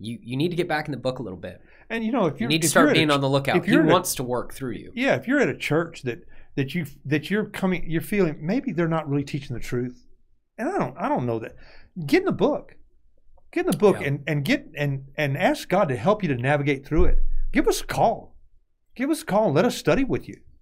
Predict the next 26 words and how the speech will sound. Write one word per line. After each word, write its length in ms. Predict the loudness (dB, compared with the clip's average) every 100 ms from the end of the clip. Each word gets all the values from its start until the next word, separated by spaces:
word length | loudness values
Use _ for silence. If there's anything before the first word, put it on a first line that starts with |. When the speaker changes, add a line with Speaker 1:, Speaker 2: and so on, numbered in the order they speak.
| -20 -4
Speaker 2:
You 120 | 0
know, 100 | 2
you've 220 | 2 2
already 200 | 2 0
got 220 | 2 2 2
a 40 |
couple 280 | 0 -2 -2
of 80 | -4
studies 380 | -2 0 0
that 260 | -2 -4 -6
where 240 | -8 -6
you 200 | -2 0 0
have, 240 | -2 -6
like, 160 | -8 -8
Skype 460 | 0 0 0 -6
studies 440 | -4 0 0 0 -4
or 140 | -6
Speaker 1:
Mm-hmm. 260 | -8 -12 -6
Speaker 2:
Zoom, 440 | -2 0 -2 -8 -8
uh, 180 | -4 -4
Speaker 1:
Yeah. 40 | -6 -18 _ _
Speaker 2:
studies 440 | -20 -2 0 0 -4 -12 _
Speaker 1:
Mm-hmm. 160 | -8 -8 -6
Speaker 2:
that 160 | -6 -2
you're 80 | 0
doing. 360 | 0 0 -4